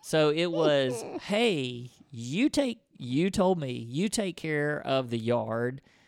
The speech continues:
Speaker 1: and I'll take care of the flower beds." And so my question is, how's that working out for us?
Speaker 2: Yeah, I don't like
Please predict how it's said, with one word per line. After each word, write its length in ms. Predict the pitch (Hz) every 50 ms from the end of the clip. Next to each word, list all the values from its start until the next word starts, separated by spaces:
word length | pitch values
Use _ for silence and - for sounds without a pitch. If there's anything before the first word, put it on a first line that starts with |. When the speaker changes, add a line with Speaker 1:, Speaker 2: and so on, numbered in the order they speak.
| _ _ _ _ _ _
Speaker 1:
and 100 | - 110 104
I'll 140 | 123 165 190
take 240 | - - 113 101 -
care 180 | - 120 123
of 80 | 123 127
the 60 | 131
flower 340 | - - - - - 160 131
beds." 640 | 104 - - - - - - - - - - - _ _ _ _ _ _ _ _ _ _ _ _ _ _ _ -
And 200 | 147 151 143 -
so 500 | - 165 143 131 127 123 123 120 120 - _ _
my 100 | 139 131
question 440 | - - 190 214 262 - - - 151 135
is, 180 | 127 131 -
how's 220 | - - 196 202 214
that 120 | 202 175
working 280 | 170 160 160 - 147 147
out 180 | 156 160 -
for 240 | - - - - -
us? 60 | -
Speaker 2:
Yeah, 120 | 208 202 - 240
I 80 | 240
don't 280 | 240 240 277 285 311 320
like 220 | 339 311 330 311